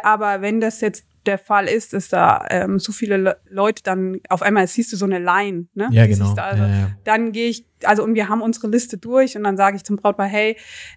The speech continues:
Speaker 1: ähm, „Wie ist euer Plan? Wollt ihr vielleicht eher die Cocktail Hour genießen oder wir brauchen auch noch den und den Slot?“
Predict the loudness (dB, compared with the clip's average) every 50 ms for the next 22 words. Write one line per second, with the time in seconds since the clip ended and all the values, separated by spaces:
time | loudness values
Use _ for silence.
0 | _ -4 -2 0 0 0 0 0 -2 -2 -4 -4 -6 -6 -6 -4 -6 -6 _ -14
1 | -18 _ _ _ _ 2 4 4 4 4 0 0 0 0 0 0 0 0 0 0
2 | 0 0 -2 -2 -2 0 0 -2 -2 -2 -6 -4 -4 -4 -4 -4 -6 -4 2 2
3 | 2 2 0 -2 -2 -2 -2 -2 -2 0 0 0 0 0 -2 -4 -4 -2 -4 -2
4 | -2 -2 -2 -2 -2 -2 0 0 0 0 0 0 -2 -2 4 6 6 6 6 2
5 | -4 -2 -2 0 0 -2 -2 -4 -6 -2 0 0 0 0 0 0 -4 -4 -2 0
6 | 0 0 0